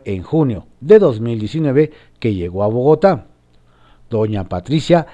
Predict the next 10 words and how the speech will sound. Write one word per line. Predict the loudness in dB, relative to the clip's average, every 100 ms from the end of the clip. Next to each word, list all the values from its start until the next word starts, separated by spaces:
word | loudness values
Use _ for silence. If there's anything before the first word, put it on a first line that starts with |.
| -20 _
está | -4 2 2
ya | 6 4 4
en | 2 0
vías | 2 2 4
de | 2
regresar | 2 0 2
a | 0
México | 0 -4 0 0 -2 -8 _ _ _ -2
para, | 0 0 -6 _ -18
dijo, | -10 -10 -2 -2 -2